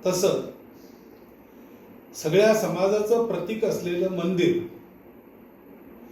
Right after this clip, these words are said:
मंदिर हे आपल्या परंपरेमध्ये केवळ पूजेचं स्थान नाही, मनुष्याच्या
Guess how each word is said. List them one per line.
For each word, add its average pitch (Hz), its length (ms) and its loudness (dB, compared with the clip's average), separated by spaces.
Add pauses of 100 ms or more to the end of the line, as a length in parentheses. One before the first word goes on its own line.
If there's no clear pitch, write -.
(280)
मंदिर 190 520 2 (1300)
हे 175 240 2
आपल्या 175 260 0
परंपरेमध्ये 175 840 0 (1400)
केवळ 226 340 6
पूजेचं 202 440 0
स्थान 147 360 -6
नाही, 117 240 -12 (1600)
मनुष्याच्या 185 680 2